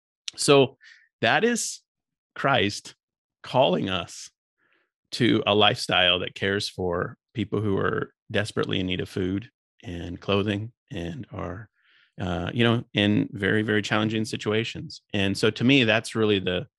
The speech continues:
the call of our heart and our passion. And once you go there, you're just ruined 'cause you've seen it.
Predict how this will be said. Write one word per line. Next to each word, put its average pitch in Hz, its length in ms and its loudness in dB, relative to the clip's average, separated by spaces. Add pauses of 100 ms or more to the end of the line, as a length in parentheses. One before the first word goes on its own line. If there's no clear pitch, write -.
(400)
the 104 80 -4
call 110 260 4
of 98 100 4
our 90 120 4
heart 117 500 2
and 92 120 -6
our 87 80 -6
passion. 107 680 0 (1080)
And 113 160 6
once 139 220 8
you 95 100 2
go 101 240 4
there, 95 160 2
you're 82 140 -4
just - 220 -8
ruined 90 500 -4 (1200)
'cause 113 160 4
you've 107 140 2
seen 135 240 6
it. 107 260 4